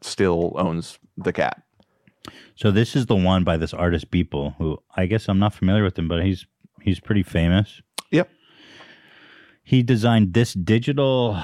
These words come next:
Speaker 2: gif, I guess, or whatever.
Speaker 1: Video loop.
Speaker 2: Slideshow.
Speaker 1: Yeah.
Speaker 2: Um, first, he broke the record, I think. Oh, this was the secondary market. So I wonder how much, how much of the original sold for.
Speaker 1: Oh, it was resold
Speaker 2: It
Speaker 1: for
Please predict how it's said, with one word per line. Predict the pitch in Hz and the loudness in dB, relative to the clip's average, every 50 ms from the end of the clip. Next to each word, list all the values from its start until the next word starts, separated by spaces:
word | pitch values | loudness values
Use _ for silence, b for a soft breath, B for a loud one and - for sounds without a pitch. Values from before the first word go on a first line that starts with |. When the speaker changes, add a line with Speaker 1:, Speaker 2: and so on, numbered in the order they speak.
| B B B B B B B B B B B B B _ _ _ - | B B B B B B B B B B B B B _ _ _ -4
Speaker 2:
gif, | - 104 131 165 160 - - | 0 2 2 2 0 -2 -2
I | 151 160 | -2 0
guess, | 165 180 180 170 156 - - - - | 2 2 2 2 0 -2 -6 -4 -2
or | 110 98 95 90 87 78 | 0 2 2 2 2 0
whatever. | 80 87 95 110 123 131 143 143 135 135 | 0 0 2 2 2 4 2 2 2 2
Speaker 1:
Video | 92 95 95 95 92 | 4 4 4 4 4
loop. | 92 98 98 101 - | 4 4 2 2 0
Speaker 2:
Slideshow. | - - 87 87 98 110 117 113 - - 123 117 117 113 113 110 - - | -4 -2 0 2 2 2 0 -2 -2 0 2 2 4 2 2 0 -2 -4
Speaker 1:
Yeah. | 90 87 85 95 123 B B B B B B B B B B B B B _ _ _ _ - 101 | -2 -2 -2 -2 -6 B B B B B B B B B B B B B _ _ _ _ -2 2
Speaker 2:
Um, | 101 101 95 95 90 87 82 82 80 - _ _ | 4 4 4 4 4 2 0 -2 -4 -6 _ _
first, | - - - - 127 135 156 151 - - - - - _ _ _ _ _ _ _ _ _ _ _ _ _ _ _ _ _ _ - | -20 -14 -4 0 2 2 2 2 -2 -6 -18 -20 -20 _ _ _ _ _ _ _ _ _ _ _ _ _ _ _ _ _ _ -4
he | - 113 113 107 | 0 2 2 2
broke | 98 90 - - 107 113 120 - - | 2 0 -2 0 2 2 2 0 0
the | - 101 | 0 2
record, | 87 98 117 131 - - 90 85 | 2 4 2 2 0 -2 0 0
I | 80 73 | 0 -2
think. | - - 73 73 76 73 - - _ _ _ _ _ _ - | -2 -4 -6 -4 -4 -6 -8 -12 _ _ _ _ _ _ -2
Oh, | 123 147 151 135 | 0 0 2 0
this | 127 127 143 - - | 0 0 -2 0 0
was | 165 143 117 | -2 -2 0
the | - 120 | -2 -4
secondary | - - - 139 151 - - 247 208 170 123 98 87 | -4 0 0 0 0 2 0 0 2 2 2 2 0
market. | 87 82 80 76 101 92 - | 0 -2 -2 -4 -4 -4 -2
So | 117 | -2
I | 120 | -2
wonder | 120 165 208 170 | 0 0 0 0
how | 160 151 | 0 2
much, | 147 139 - - - - - _ _ | 0 0 -2 -4 -16 -18 -20 _ _
how | - - 135 | -4 -2 0
much | 135 127 123 - | 0 0 -2 -4
of | 117 107 | -2 -2
the | 101 | 0
original | 90 104 127 135 - 120 90 78 | 0 0 -2 -2 -2 -2 -4 -4
sold | - - 82 76 64 - | -4 -6 -8 -8 -8 -12
for. | - - - - - - _ _ _ _ _ _ - - - _ - | -14 -14 -14 -14 -14 -16 _ _ _ _ _ _ -16 -16 -14 _ 0
Speaker 1:
Oh, | - 104 98 90 | 2 4 4 4
it | |
was | 95 101 95 101 | 2 0 -2 0
resold | 95 101 98 92 - - 101 104 101 95 78 - | 0 0 0 0 0 0 0 2 2 2 0 0
Speaker 2:
It | 98 - | -4 -2
Speaker 1:
for | - | 0